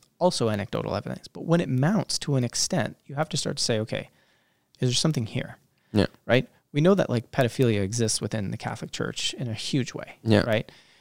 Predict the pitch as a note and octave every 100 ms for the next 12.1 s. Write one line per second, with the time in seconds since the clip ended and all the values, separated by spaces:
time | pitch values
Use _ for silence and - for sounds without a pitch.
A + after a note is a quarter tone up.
0 | _ _ C#3+ C#3 C#3+ C3+ B2 G2+ - -
1 | A#2 G2 F#2 F#2+ - _ - _ C3+ C3
2 | A2+ A#2+ - G#2+ G#2 A2+ C3+ - G#2+ G2+
3 | - A2+ A2+ - A2 B2 G#2+ G2 G#2 F#2+
4 | - - _ - A2+ A#2+ - A#2+ A2+ G#2+
5 | - C3+ C3+ B2+ A#2 - _ - C3+ C3+
6 | C3 - C3 - - F#3+ E3 B2+ A#2+ G2+
7 | A#2 C#3 - - - - - - D2 C3
8 | B2+ F#3 D#3 - C3+ B2+ A2+ G#2+ B2 A2
9 | A#2 - A#2+ A2+ G#2+ A#2 G2 - - -
10 | B2+ B2+ C3+ C3+ B2 - - C#3 C3 B2+
11 | A#2+ C3 - A#2 A2+ B2 A#2 G#2 G#2 G2+
12 | -